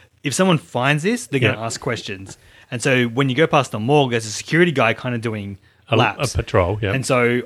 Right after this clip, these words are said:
Speaker 1: I picked the lock
Speaker 2: Yeah.
Speaker 1: and then I forgot to close the door after me. And so they came back and went, "Oh, hang on, this door's open."
Speaker 2: I don't
Speaker 1: and
Speaker 2: think
Speaker 1: been
Speaker 2: closing the door makes a difference.
Speaker 1: Doesn't make a difference?
Speaker 2: The
Speaker 1: Okay.
Speaker 2: closing the door makes a difference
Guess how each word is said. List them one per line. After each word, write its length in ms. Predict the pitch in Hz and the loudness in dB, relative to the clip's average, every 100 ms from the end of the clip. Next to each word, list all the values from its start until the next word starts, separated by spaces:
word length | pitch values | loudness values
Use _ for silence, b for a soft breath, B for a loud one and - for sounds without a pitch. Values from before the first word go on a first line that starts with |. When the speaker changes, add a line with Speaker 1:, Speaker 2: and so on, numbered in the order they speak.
| - | -4
Speaker 1:
I 200 | 131 127 _ _ - | -4 -6 _ _ -2
picked 280 | 202 208 | -2 0
the 80 | 147 | -2
lock 500 | 117 127 107 - - | 2 4 2 -2 -12
Speaker 2:
Yeah. 140 | - 95 | -4 -2
Speaker 1:
and 80 | 135 | 0
then 60 | 131 | -2
I 80 | |
forgot 320 | 113 143 143 - | -2 -2 -2 -4
to 60 | |
close 260 | - 135 110 | -2 -2 -2
the 60 | |
door 320 | 104 127 254 - _ _ _ _ | 0 4 4 0 _ _ _ _
after 280 | 127 135 175 | -6 -4 -2
me. 220 | 247 302 b b b | -2 -4 b b b
And 100 | 123 | -10
so 160 | 113 123 | -4 -2
they 100 | 113 | -2
came 260 | 123 139 117 | -2 -4 0
back 240 | 135 151 | -2 -2
and 100 | 123 | -6
went, 160 | 117 117 147 | -6 -8 -8
"Oh, 80 | |
hang 160 | 143 151 | -4 -2
on, 120 | 110 | -4
this 120 | 131 | -6
door's 540 | - 127 131 139 113 - - | -4 0 4 4 0 -6 -2
open." 480 | 127 135 117 107 131 | 0 2 0 0 0
Speaker 2:
I 60 | |
don't 80 | 139 | 0
Speaker 1:
and 80 | 127 | 2
Speaker 2:
think 140 | 131 | 0
Speaker 1:
been 60 | - | 2
Speaker 2:
closing 220 | 131 123 | 2 2
the 80 | 113 | 2
door 160 | 113 | 0
makes 180 | 107 104 | 0 -2
a 40 | 107 | -4
difference. 260 | 101 98 | -4 -6
Speaker 1:
Doesn't 140 | 120 117 | -6 -6
make 100 | 117 | -6
a 40 | |
difference? 280 | 131 214 208 | -6 -6 -6
Speaker 2:
The 80 | 120 | -2
Speaker 1:
Okay. 120 | 143 | -2
Speaker 2:
closing 380 | - 165 196 220 | 0 -2 -2 -2
the 80 | 214 | 0
door 180 | 208 196 | 0 0
makes 180 | 190 165 | 0 0
a 20 | |
difference 680 | 156 147 139 160 - - | -2 0 -2 -2 -10 -14